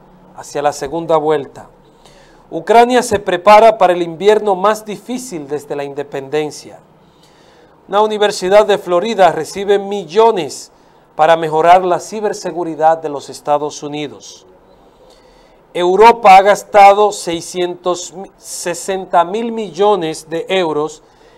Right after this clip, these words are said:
en energía rusa, afirma O N G. Y por último,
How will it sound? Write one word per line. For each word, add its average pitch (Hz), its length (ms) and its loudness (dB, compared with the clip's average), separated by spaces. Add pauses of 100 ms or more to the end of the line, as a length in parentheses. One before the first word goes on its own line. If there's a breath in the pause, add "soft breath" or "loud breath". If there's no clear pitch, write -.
(160 soft breath)
en 180 140 -2
energía 180 800 0 (100)
rusa, 185 580 -6
afirma 165 600 -6
O 160 140 -2
N 160 200 -6
G. 147 280 -8 (760 soft breath)
Y 202 120 -10
por 226 200 4
último, 196 680 0